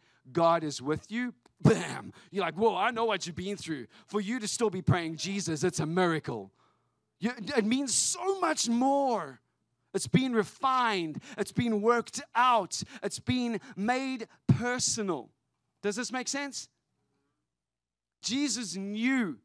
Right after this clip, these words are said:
that they were gonna face. And here's the craziest thing. The disciples were fishermen. They had been in many storms before. Some commentaries say that this storm lasted for nine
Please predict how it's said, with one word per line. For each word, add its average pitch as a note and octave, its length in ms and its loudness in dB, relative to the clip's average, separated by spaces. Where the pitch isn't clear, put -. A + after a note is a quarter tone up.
that F3+ 200 -2
they F3+ 80 0
were E3+ 160 0
gonna D#3+ 180 -6
face. D3 280 -6
And G3 140 -4
here's C4+ 260 -2
the D#4 80 -10
craziest A#3 600 -4
thing. E3+ 300 -4
The D3+ 200 2
disciples A3+ 880 2
were F#3+ 200 4
fishermen. E3 600 -6
They G#3+ 480 0
had A#3 260 0
been A3 220 -2
in E3+ 260 -4
many G3 320 -2
storms F3 580 -4
before. D#3+ 300 -2
Some A3+ 300 -2
commentaries G3 600 -6
say D#3+ 240 -2
that C#3 180 -8
this F3+ 180 -4
storm D#3 440 -4
lasted C3+ 420 -4
for C3 160 -8
nine C3+ 640 -8